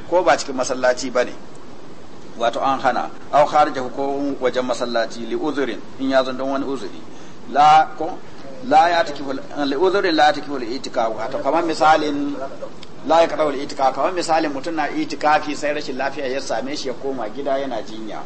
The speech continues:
ko mace tana itikafi a masallaci sai haida ta zo mata sai ta fita ta koma gida, to a wannan lokaci bai halatta ya sadu da iyalinsa ba, ko ko ita bai, bai halatta ta yi mubashara da mijinta ba. Ah, sai ta kare, haila ta kare, ta koma masallaci, ta kare abin da ya rage, bayan haka nan sannan ta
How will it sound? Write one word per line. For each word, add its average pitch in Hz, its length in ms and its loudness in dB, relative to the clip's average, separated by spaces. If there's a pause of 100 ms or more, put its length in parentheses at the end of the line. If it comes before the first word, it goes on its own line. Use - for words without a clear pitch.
(460)
ko 170 180 6
mace 156 260 0
tana 156 320 2
itikafi 151 640 0
a 123 80 -2
masallaci 156 800 0
sai 151 160 -2
haida 147 280 0
ta 127 120 -2
zo 127 180 -4
mata 123 220 -6
sai 175 140 -4
ta 160 100 -6
fita 120 240 -6
ta - 80 -8
koma 120 260 -2
gida, 90 300 -6 (480)
to 135 80 0
a - 160 2
wannan 170 320 4
lokaci 170 480 4
bai 147 80 -2
halatta 147 300 0
ya 143 60 -4
sadu 135 200 -2
da 120 100 -8
iyalinsa 123 460 -2
ba, 120 80 -4
ko 147 140 -4
ko 131 120 -8
ita 139 140 -6
bai, 127 160 -4 (160)
bai 120 140 -2
halatta 135 260 -6
ta 127 60 -4
yi 127 100 -2
mubashara 120 500 -4
da 98 80 -8
mijinta 104 380 -10
ba. 82 160 -8 (540)
Ah, 117 200 -2
sai 147 320 0
ta 143 220 2
kare, 135 640 2
haila 143 280 -2
ta 139 200 0
kare, 139 260 0
ta 123 120 -6
koma 139 340 -4
masallaci, 143 500 -4
ta 131 100 -4
kare 143 280 2
abin 135 220 -4
da 131 80 -6
ya 135 100 -2
rage, 147 240 -6
bayan 123 160 -4
haka 127 160 -6
nan 113 100 -8
sannan 104 240 -8
ta 110 60 -10